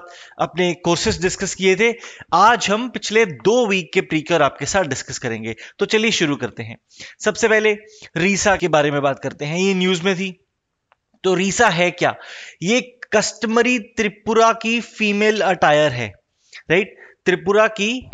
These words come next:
कस्टमरी फीमेल अटायर है। It is one of the three parts of a customary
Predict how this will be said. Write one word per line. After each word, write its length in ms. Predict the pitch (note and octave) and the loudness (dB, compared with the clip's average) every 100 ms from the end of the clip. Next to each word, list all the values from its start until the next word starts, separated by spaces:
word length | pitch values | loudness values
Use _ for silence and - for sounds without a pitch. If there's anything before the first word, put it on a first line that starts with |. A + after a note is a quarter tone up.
| A3 | -4
कस्टमरी 520 | G#3 - A#3 A#3 A#3 | -2 -2 0 2 0
फीमेल 360 | - F3+ F3+ | -2 -2 0
अटायर 400 | F3+ F3+ D#3 D#3+ | 0 2 4 4
है। 260 | D3+ A3 A#3 - - | 2 0 -2 -12 -8
It 160 | F#3+ F3 | -6 0
is 120 | A3+ D3+ | 0 0
one 380 | C#3 G3 C4+ A#3 F3 | 2 4 2 -2 -4
of 80 | F3 | 0
the 160 | F#3 A3 - | 0 -2 -4
three 280 | A#3 B3 C#4 - | -2 2 0 2
parts 280 | F#3+ F#3 F#3+ | 2 2 -2
of 100 | F3+ | -6
a 100 | F#3+ - | -6 -2
customary 640 | F#3 - F#3+ F#3+ G3+ G#3+ | -4 -2 -2 0 0 -4